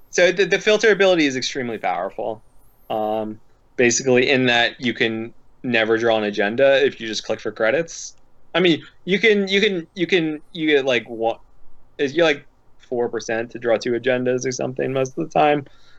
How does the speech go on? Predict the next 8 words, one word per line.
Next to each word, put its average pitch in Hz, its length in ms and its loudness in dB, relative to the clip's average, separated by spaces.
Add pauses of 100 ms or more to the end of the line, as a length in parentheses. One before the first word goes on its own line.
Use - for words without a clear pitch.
(240)
But 131 320 4
basically 170 500 4
it 143 80 2
lets 131 260 2
you 123 180 0
never 113 260 0
draw 110 240 2
agendas, 135 720 -2